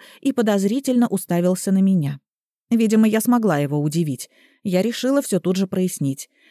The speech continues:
«На нейтральной территории один раз, через неделю», озвучила я, припомнив, когда у меня там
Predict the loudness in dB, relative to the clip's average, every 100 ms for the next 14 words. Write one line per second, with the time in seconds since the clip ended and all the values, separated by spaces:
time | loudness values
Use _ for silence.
0 | -20 -8 0 4 2 2 0 0 0 0
1 | 0 2 2 4 4 2 2 0 0 -2
2 | -6 -10 -4 -2 2 0 0 -2 -4 -8
3 | _ _ _ _ -4 -2 0 -2 -2 0
4 | 2 0 0 -2 0 2 2 0 0 0
5 | 2 2 2 0 0 -2 -2